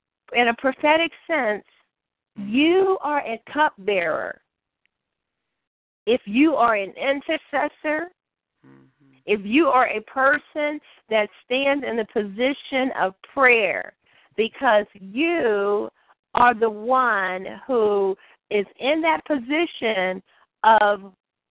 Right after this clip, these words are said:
Speaker 1: of being in the gap, preventing hell, preventing death from taking place. We stand, when we are in that position of prayer, we are, uh, standing between life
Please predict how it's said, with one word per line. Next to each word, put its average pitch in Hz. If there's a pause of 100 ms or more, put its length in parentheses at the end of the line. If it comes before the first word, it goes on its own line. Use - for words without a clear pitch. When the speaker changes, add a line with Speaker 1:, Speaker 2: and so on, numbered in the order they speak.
(140)
Speaker 1:
of 196
being 269
in 349
the 359
gap, 220 (1000)
preventing 247
hell, 320 (880)
preventing 226
death 294 (880)
from 220 (100)
taking 294 (120)
place. 214
We 220 (140)
stand, 285
when 220
we 311
are 370
in 247
that 226
position 247
of 247
prayer, 208 (220)
we 233
are, 202 (380)
uh, 190 (320)
standing 285
between 202
life 254